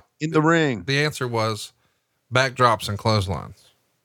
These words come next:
Speaker 1: And fist to the face. And
Speaker 2: I'm just saying, it was a joke and you fucking fucked it. 'Cause that's what you do. You Shivani shit.
Speaker 1: Oh, my God. Tully, back up, man. I love this.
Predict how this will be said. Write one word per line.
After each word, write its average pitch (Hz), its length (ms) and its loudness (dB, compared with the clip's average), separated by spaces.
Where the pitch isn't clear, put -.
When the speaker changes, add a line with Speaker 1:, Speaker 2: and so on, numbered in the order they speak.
Speaker 1:
And 120 520 2
fist 117 300 2
to 117 60 0
the 110 100 4
face. 113 560 4
And - 220 0
Speaker 2:
I'm 156 120 4
just 190 240 0
saying, 143 480 0
it 117 80 -20
was 131 140 -8
a 131 60 0
joke 143 460 4
and 110 120 -2
you 107 120 0
fucking 107 520 0
fucked - 360 0
it. - 80 -18
'Cause 104 120 -4
that's 101 140 -2
what 73 100 -4
you 101 60 -8
do. 107 120 2
You 98 160 0
Shivani 101 480 4
shit. 85 280 -16
Speaker 1:
Oh, 120 400 6
my 85 160 -8
God. 92 500 -2
Tully, 104 160 4
back 98 360 4
up, 113 220 4
man. 117 360 4
I 110 80 0
love 104 260 6
this. 73 300 -4